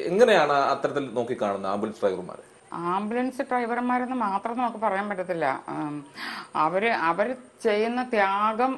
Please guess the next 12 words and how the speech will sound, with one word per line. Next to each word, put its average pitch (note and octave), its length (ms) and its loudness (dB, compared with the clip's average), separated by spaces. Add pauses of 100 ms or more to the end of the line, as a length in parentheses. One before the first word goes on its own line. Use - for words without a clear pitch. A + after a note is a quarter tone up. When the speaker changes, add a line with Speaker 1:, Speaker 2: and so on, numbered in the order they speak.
(140)
Speaker 2:
എന്ന് A3 200 0
വേണം F#3+ 220 2
നമുക്ക് D#3+ 260 -6
പറയാനായിട്ട്. C#3+ 460 -2
അല്ലാതെ E3 260 0 (160)
ഡ്രൈവർ F3+ 420 2
എന്ന് B3 160 -4
പറയുന്നത് A#3 280 0
നമ്മളെ, A3 240 0 (420)
അവരെ G#3 200 4 (120)
ഒതുക്കണ്ട. A3 480 2 (760)
നമ്മുടെ A3+ 400 4